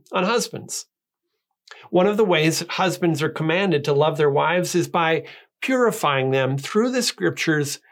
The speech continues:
with the aim of their holiness. Ephesians five twenty-five to twenty-seven puts it like this, "Husbands, love your wives as Christ loved the church and gave himself up for her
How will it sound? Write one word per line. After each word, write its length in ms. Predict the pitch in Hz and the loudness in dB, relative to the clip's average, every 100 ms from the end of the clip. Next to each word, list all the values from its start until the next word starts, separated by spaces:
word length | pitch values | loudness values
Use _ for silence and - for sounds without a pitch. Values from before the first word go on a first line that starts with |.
| _ | _
with 160 | 165 | 0
the 140 | 156 156 | 2 4
aim 200 | 131 135 | 2 0
of 100 | 131 | 2
their 160 | 143 | 0
holiness. 680 | 139 180 165 127 - - - _ _ _ _ _ _ _ _ - | 2 2 2 0 -4 -12 -14 _ _ _ _ _ _ _ _ -8
Ephesians 500 | 165 208 156 175 151 | -2 0 2 0 0
five 340 | 170 147 156 | 0 2 0
twenty-five 520 | 151 175 151 143 131 | -2 -2 0 0 0
to 80 | 127 | -2
twenty-seven 640 | 139 147 131 - 165 160 139 | -4 -2 -2 0 0 0 -2
puts 260 | 156 - | -2 -4
it 60 | - | -4
like 220 | 147 143 | -4 0
this, 460 | 180 139 - - - _ _ _ | 0 0 -6 -12 -14 _ _ _
"Husbands, 720 | - 226 196 - 147 147 143 - - - | -2 0 0 -2 -2 -2 -6 -12 -20 -12
love 520 | - 170 208 180 151 | -2 2 4 4 2
your 180 | 143 151 | 0 0
wives 560 | 160 165 - 117 117 151 | 2 2 2 0 -2 -2
as 140 | 139 | -4
Christ 480 | - 175 165 147 - | -2 0 0 -2 0
loved 180 | 143 123 | 0 0
the 80 | 135 | -4
church 500 | - 170 143 139 - - - - - | 0 2 2 0 -8 -10 -20 -12 -2
and 220 | 139 135 | 0 2
gave 240 | 170 185 | 2 2
himself 500 | 226 214 - 220 190 | 2 0 0 0 0
up 200 | 151 143 | 0 0
for 160 | - 139 | -4 -2
her 340 | 143 131 135 | 2 2 0